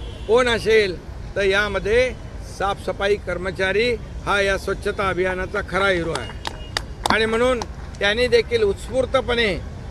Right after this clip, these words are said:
आज ठाण्यामध्ये स्वच्छ अभियानामध्ये झोकून देण्याचं ठरवलेलं आहे.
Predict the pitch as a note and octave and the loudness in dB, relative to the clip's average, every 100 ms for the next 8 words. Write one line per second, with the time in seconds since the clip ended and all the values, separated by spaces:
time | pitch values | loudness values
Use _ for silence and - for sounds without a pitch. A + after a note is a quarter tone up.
0 | - G3+ A3+ G3+ - - - - - D#3 | 0 6 6 4 -4 -10 -10 -10 -8 0
1 | G#3 A#3+ A3+ G#3+ A3+ B3+ G#3 - - - | 2 2 0 2 4 4 2 -6 -10 -10
2 | - A3 - A3 G3 G#3+ A3 A3 A3 G#3+ | -2 -2 2 0 4 4 4 2 2 2
3 | F3+ - - - - F#3+ G3 B3+ B3+ A3+ | 0 -4 -8 -8 -4 -2 0 0 4 4
4 | A3+ A3 A3 A3 G3+ - - F#3 A#3+ B3 | 4 2 4 2 2 0 -2 2 6 10
5 | A#3+ A3 G3 | 10 8 4